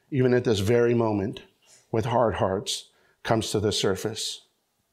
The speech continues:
Regardless of their crime, they are both truly helpless, with no hope of rescue,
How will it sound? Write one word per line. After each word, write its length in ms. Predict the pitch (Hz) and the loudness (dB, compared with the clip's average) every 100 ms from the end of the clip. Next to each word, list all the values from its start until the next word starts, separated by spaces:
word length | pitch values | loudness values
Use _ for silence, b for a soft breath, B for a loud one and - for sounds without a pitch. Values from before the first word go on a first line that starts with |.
| _ _ _ _ _ _ _ _ _ _ _ _ _ _ _ _ _ _ - | _ _ _ _ _ _ _ _ _ _ _ _ _ _ _ _ _ _ -4
Regardless 560 | 120 131 131 139 135 | 0 4 4 4 4
of 120 | 139 | 2
their 120 | 131 135 | 2 0
crime, 560 | - 113 110 110 110 - _ - | 0 0 0 -4 -6 -14 _ -2
they 80 | 113 | 0
are 100 | 110 | 2
both 240 | 107 110 | 2 2
truly 320 | - 120 113 | 0 0 0
helpless, 600 | 104 98 - 98 95 - - b b b b | 0 0 -2 -4 -4 -8 -14 b b b b
with 120 | 104 | -4
no 180 | 120 120 | 0 0
hope 220 | 113 107 | 2 2
of 160 | 120 110 | 2 0
rescue, 520 | 101 - - 101 107 | 0 -2 -4 -4 -6